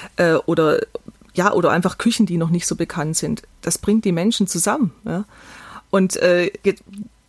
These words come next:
noch mal ganz kurz zurück zum Thema Berlin und Schwaben.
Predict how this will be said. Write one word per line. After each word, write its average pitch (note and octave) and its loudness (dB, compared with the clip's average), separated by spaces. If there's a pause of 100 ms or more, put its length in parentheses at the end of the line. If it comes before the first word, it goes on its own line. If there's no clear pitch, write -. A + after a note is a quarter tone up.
(120)
noch F#3+ 0
mal F#3+ 4
ganz F3 2
kurz - -2
zurück G3 -2
zum F3+ -2
Thema F3 -2
Berlin F3 0
und D#3+ -4
Schwaben. F3+ 2